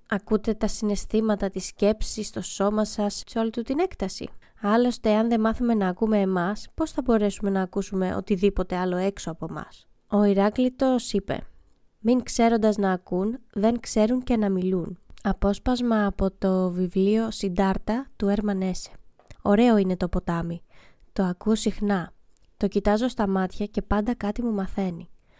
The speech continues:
Πολλά μπορεί να μάθει κανείς από ένα ποτάμι. Δες, ακόμα και εσύ έμαθες από το νερό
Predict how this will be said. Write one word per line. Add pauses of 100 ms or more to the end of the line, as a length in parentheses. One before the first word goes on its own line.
(300)
Πολλά
μπορεί
να
μάθει
κανείς
από
ένα
ποτάμι. (340)
Δες, (300)
ακόμα
και
εσύ
έμαθες
από
το
νερό